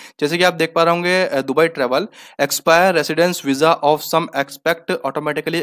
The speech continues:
extended until nine दिसंबर। ठीक, पूरी न्यूज़ को पढ़ते हैं। Many residents those visa had expired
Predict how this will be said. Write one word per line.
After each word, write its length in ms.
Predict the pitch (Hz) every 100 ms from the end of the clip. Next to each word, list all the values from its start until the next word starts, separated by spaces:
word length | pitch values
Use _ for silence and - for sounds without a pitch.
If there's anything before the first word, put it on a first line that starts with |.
| 143
extended 440 | 139 - 151 135
until 360 | 131 135 135 165
nine 440 | - 135 127 151
दिसंबर। 360 | 135 123 113 113
ठीक, 320 | - 190 220 - - _
पूरी 160 | 147 160
न्यूज़ 180 | 170 165
को 100 | 180
पढ़ते 260 | 165 165
हैं। 140 | 165 185
Many 460 | 156 143 156 180 160
residents 480 | 160 160 175 147
those 420 | 143 165 180 127 131
visa 320 | 131 156 147
had 200 | 143 139
expired 420 | - 123 143